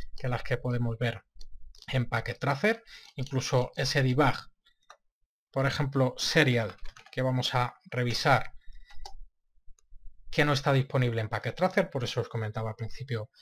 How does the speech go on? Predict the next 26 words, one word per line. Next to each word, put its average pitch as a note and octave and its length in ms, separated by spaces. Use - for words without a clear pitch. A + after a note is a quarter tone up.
que C3 120
realmente A#2+ 420
vamos A2+ 300
a - 60
tener A#2+ 340
muchísimas A#2 880
más C3 240
posibilidades. A#2+ 920
Y F#3+ 120
terminamos F#3 640
ya D#3+ 160
en D3 80
el C#3+ 120
otro C3+ 220
dispositivo B2+ 680
de A#2+ 80
la A#2+ 100
derecha, G3+ 340
donde C#3+ 220
vamos C3 340
a C3 40
ver C3 200
que B2+ 280
pulsando C3+ 460
dos B2 160
veces C3+ 560